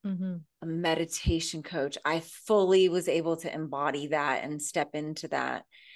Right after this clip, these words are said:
Speaker 2: That felt really authentic for me. And, and I guess, <laughs> I don't know, I was always picked last. I'm, I ran cross country. I've, I've always worked out, but I'm not super coordinated. Like, if you throw a ball at me, I'm gonna duck.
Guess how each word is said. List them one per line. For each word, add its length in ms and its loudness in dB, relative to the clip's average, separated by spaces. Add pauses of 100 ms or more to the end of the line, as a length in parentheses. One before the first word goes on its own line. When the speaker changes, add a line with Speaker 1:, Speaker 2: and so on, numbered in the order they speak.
(140)
Speaker 2:
That 160 -2
felt 440 4
really 360 2
authentic 760 -6 (520)
for 180 -4
me. 400 -4 (200)
And, 360 2
and 120 4
I 60 4
guess, 320 4 (100)
<laughs> 760 -4
I 40 0
don't 100 6
know, 160 6
I 180 4
was 120 4
always 220 6
picked 280 -4
last. 500 2 (100)
I'm, 380 0 (240)
I 80 2
ran 220 6
cross 200 4
country. 580 2
I've, 200 -2 (300)
I've 120 -6
always 300 4
worked 220 2
out, 400 6
but 80 0
I'm 160 0
not 260 2 (340)
super 380 -2
coordinated. 540 2
Like, 180 0
if 140 -6
you 120 0
throw 240 4
a 120 -2 (200)
ball 280 6
at 140 4
me, 140 0
I'm 160 0
gonna 200 -2
duck. 440 -2